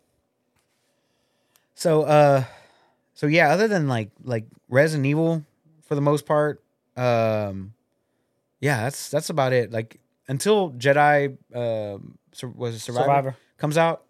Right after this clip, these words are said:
Speaker 1: like, I'm just gonna be doing Resident Evil or whatever my backlog is.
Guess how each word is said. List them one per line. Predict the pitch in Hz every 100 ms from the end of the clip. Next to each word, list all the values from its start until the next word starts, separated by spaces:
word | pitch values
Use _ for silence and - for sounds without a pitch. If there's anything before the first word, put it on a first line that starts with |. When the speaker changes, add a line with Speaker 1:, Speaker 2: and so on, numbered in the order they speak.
| -
Speaker 1:
like, | 117 113
I'm | 120
just | 135
gonna | 135
be | 127
doing | 120 120 117
Resident | 117 123 123
Evil | 123 123
or | 123 117
whatever | 110 120 120
my | 110 107
backlog | 113 110 117 110
is. | 117 113 110